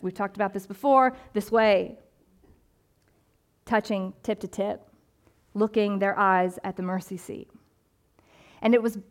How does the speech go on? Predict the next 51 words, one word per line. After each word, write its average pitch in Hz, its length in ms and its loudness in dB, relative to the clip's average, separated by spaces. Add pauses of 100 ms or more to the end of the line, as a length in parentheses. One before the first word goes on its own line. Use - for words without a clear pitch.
(160)
between 302 320 6
the 277 60 6
cherubim 214 720 4 (320)
over 247 260 6
the 240 80 4
mercy 240 360 2
seat, 170 400 -6 (320)
specifically, 247 760 2
that 214 120 0
God 240 280 8
says 233 220 2
to 240 100 -2
Moses, 226 360 2
"And 220 140 2
I 226 120 8
will 214 120 4
meet 208 200 0
with 190 140 -2
you 180 80 -4
here. 165 400 -8 (1120)
This 240 200 6
will 277 80 0
be 254 100 4
the 226 100 2
place 233 340 6
from 226 200 -2
which 220 420 -2 (220)
my 214 120 6
presence 226 680 4
is 208 140 0
mediated 214 580 2
to - 280 -6
you 226 340 0
and 202 160 0
through 214 200 0
you." 160 360 -8
And 202 140 -2
Moses 208 320 0
would 185 100 -8
go 190 180 0
into 190 120 -2
the 175 80 -2
Holy 180 260 -2
of 175 80 -8
Holies 170 360 -4
and 175 100 -10
he 175 100 -6
would 170 100 -10
meet 175 160 -8
with - 120 -14
God - 360 -4